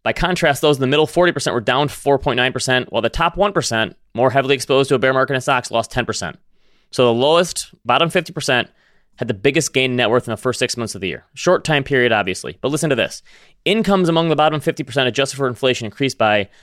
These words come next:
one point three percent in the first half of twenty twenty-two, while the middle forty percent fell by point two percent. Since April twenty twenty, real income growth for the lower half of the U S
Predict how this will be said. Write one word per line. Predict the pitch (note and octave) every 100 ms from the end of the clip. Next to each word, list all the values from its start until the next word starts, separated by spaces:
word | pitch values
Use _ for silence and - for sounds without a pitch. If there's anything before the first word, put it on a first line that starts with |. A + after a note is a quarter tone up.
| _ _
one | D3 D3+
point | C3+
three | D3 D3
percent | - B2
in |
the | -
first | C#3 -
half | A#2+
of | -
twenty | - A#2
twenty-two, | G#2 A2 G#2 F#2 D#2+ -
while | A2
the | A2+
middle | E3 E3+
forty | E3 D#3
percent | C3+ C#3+ C3+
fell | - C#3
by | C#3+ C#3
point | - - C3+ G2+
two | C3+
percent. | B2+ - A2+ A2 _ _ _ _ -
Since | - F#3+ - -
April | D#3 D#3
twenty | - D3 C#3+
twenty, | C3 A2+ G2+
real | G#2+ C3+ F3
income | C#3 D#3+ D#3
growth | B2+ C3+ -
for |
the | A#2
lower | A2 C3 C3
half | C3+ C3+
of | A#2
the | A#2
U | A2
S | G2+ F#2+